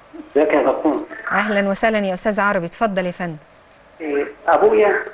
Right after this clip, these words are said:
Speaker 1: متوفي
Speaker 2: آه.
Speaker 1: عنده سبعة وسبعين سنة.
Speaker 2: آه.
Speaker 1: ما كانش فيه بيصلي.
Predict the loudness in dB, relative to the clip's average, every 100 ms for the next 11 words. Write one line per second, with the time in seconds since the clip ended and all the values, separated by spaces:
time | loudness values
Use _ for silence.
0 | -10 -6 -2 0 0 0 2 2 0 0
1 | 0 0 0 -2 -4 -6 -8 -10 -20 -20
2 | -20 -20 -6 0 0 0 -8 -20 -20 -20
3 | -18 -14 -2 -2 -2 -4 -4 -2 -4 -2
4 | -2 -2